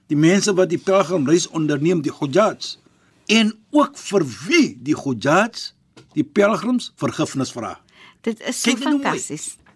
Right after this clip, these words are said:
Speaker 1: Dit kom terug na jou punt toe ook, wat ons later sal sê, waar die hajj leer vir ons dan ook, nommer een,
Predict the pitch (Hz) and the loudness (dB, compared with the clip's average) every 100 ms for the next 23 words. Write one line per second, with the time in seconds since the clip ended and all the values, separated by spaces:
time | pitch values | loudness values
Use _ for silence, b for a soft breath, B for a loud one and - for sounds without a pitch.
0 | - 165 208 - 247 - 247 196 269 277 | -8 -2 -2 0 -4 0 -2 2 0 0
1 | - 190 175 170 - 254 277 190 170 208 | -4 0 2 2 2 -2 -2 -4 -4 -4
2 | 165 156 135 127 131 123 349 - 147 117 | -4 -4 -2 0 0 0 -2 -2 -8 -6
3 | 117 107 - b b b b 117 165 196 | -8 -10 -14 b b b b -2 0 0
4 | 160 190 - - 269 - - 135 110 139 | 0 -2 0 -2 -2 -2 -2 -4 -2 4
5 | 247 214 - 190 180 180 131 131 120 90 | 4 2 -2 -4 -2 -2 -2 -2 -2 -4
6 | _ _ - - - 156 143 139 - 233 | _ _ 0 0 0 0 0 -2 0 0
7 | 240 | 0